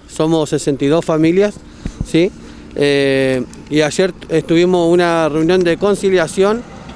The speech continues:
con el fiscal Francisco Arrién, eh, personal de municipalidad y, eh, este, el representante del Consejo Deliberante, donde, bueno, no se llegó a ningún acuerdo por ahora. Hoy presentamos otra nueva propuesta.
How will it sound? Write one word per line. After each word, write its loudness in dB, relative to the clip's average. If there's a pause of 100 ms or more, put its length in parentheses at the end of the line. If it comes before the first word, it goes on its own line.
(300)
con 2
el 0
fiscal 0
Francisco -2
Arrién, 0 (280)
eh, 2 (120)
personal 0
de 2
municipalidad 0 (920)
y, 4
eh, 4
este, 0
el -2
representante -2
del -2
Consejo -2
Deliberante, 2
donde, 2
bueno, -2 (100)
no 2
se -2
llegó 0
a 2
ningún 2
acuerdo 0
por -6
ahora. 0 (760)
Hoy 2
presentamos 0
otra 0
nueva 2
propuesta. -2